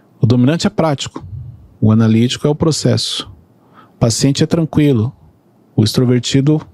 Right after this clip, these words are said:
é brincalhão, é agitado. Ou o casamento lá, um é extrovertido, é influente, o outro é analítico.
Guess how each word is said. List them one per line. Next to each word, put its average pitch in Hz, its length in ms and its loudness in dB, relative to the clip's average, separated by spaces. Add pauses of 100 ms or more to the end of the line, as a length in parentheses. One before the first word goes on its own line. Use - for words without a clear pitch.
(180)
é 135 80 0
brincalhão, 123 580 0
é 110 40 2
agitado. 104 600 -2 (760)
Ou 190 440 0
o 156 60 -8
casamento 160 600 0
lá, 117 280 0
um 156 300 2
é 143 260 2
extrovertido, 135 800 0
é - 20 2
influente, 139 640 0
o 143 80 4
outro 139 320 0
é 143 60 2
analítico. 131 600 -2